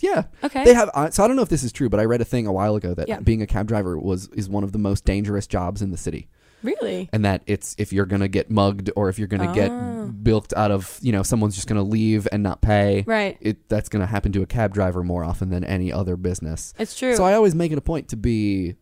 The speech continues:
Speaker 2: Extra nice.
Speaker 1: slightly ni-, like, nicer than your normal passenger
Speaker 2: Yeah.
Speaker 1: to a ca-, and they're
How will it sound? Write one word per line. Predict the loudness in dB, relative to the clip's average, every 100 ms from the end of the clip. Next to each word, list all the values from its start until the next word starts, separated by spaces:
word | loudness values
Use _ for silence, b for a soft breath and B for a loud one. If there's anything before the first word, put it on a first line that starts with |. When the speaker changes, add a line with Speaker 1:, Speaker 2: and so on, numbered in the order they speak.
| -12
Speaker 2:
Extra | -12 -8 -8
nice. | -2
Speaker 1:
slightly | 4 6 6
ni-, | 4 2 4
like, | 2 4
nicer | 2 4 4 4
than | 4
your | 2
normal | 2 2 4 2
passenger | 2 -2 -2 -4 -2 -2 -2
Speaker 2:
Yeah. | -2 0
Speaker 1:
to | 0
a |
ca-, | 0 0
and | 2
they're | 2